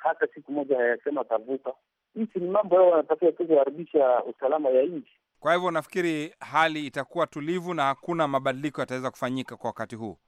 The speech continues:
Speaker 1: Ndio, hali ni tulivu kwa sababu mwenyezi maneno ni Rais Joseph Kabila. Yeye anasema, "Nitaheshimu na nitaheshimisha katiba." Ma-, baada ya hapo, siku zingali mbeleni nyingi ya kazi.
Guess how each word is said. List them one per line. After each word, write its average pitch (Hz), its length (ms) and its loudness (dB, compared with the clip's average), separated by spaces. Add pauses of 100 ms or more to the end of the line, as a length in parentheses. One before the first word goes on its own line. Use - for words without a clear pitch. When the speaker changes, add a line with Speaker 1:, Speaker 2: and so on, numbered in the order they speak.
(340)
Speaker 1:
Ndio, 240 320 2
hali 302 200 4
ni 170 160 -2
tulivu 147 580 -6 (340)
kwa 156 160 -2
sababu 185 460 0 (100)
mwenyezi 170 720 0 (440)
maneno 165 440 0
ni 131 220 -6
Rais 131 240 2 (120)
Joseph 117 300 -8
Kabila. 95 340 -10 (380)
Yeye 208 140 4
anasema, 175 520 2 (120)
"Nitaheshimu 135 800 -2
na 139 100 -2
nitaheshimisha 127 600 0
katiba." - 520 -2 (260)
Ma-, 160 320 -2
baada 165 300 2
ya 139 160 6
hapo, 127 360 -2 (260)
siku 226 200 -4
zingali 165 380 2
mbeleni 147 640 4 (300)
nyingi 208 340 4
ya 120 100 4
kazi. 110 320 4